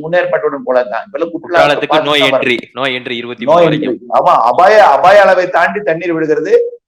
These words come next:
Speaker 1: இன்னும் அதிகமான மழை பெய்ய போகுது பத்தொன்பதாம் தேதியில இருந்து. அதனால நிச்சயமா அந்த, அந்த தடுப்பு சுவர் கூட தெரியாது, அந்த அளவிற்கு மழை பொழிவு இருக்கும் அந்த மேற்கு தொடர்ச்சி மலையில. டோட்டலாவே கேரளா போறவங்க, மேற்கு தொடர்ச்சி மலை மூணாறு போறவங்க,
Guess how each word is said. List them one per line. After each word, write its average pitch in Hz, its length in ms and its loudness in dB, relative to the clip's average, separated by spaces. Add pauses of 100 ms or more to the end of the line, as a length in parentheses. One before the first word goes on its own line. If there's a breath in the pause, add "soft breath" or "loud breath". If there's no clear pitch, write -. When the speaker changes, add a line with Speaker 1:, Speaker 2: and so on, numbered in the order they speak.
Speaker 1:
இன்னும் 226 480 2
அதிகமான 233 400 2
மழை 196 240 2
பெய்ய 208 240 2
போகுது 196 220 0
பத்தொன்பதாம் 180 500 0
தேதியில 160 240 0
இருந்து. 156 180 0
அதனால 170 340 2
நிச்சயமா 196 500 -2
அந்த, 151 380 0 (240)
அந்த 131 240 -4
தடுப்பு 233 480 2
சுவர் 233 240 2
கூட 226 160 2
தெரியாது, 190 540 0
அந்த 175 300 -2
அளவிற்கு 202 360 2
மழை 160 220 0
பொழிவு 147 280 -6
இருக்கும் 120 320 -12
அந்த 120 360 -6
மேற்கு 131 240 -2
தொடர்ச்சி 120 320 -12
மலையில. 107 300 -4 (220)
டோட்டலாவே 247 460 4
கேரளா 226 460 6
போறவங்க, 180 340 4 (200)
மேற்கு 196 280 -2
தொடர்ச்சி 175 280 -4
மலை 151 180 -2
மூணாறு 160 460 2
போறவங்க, 139 320 0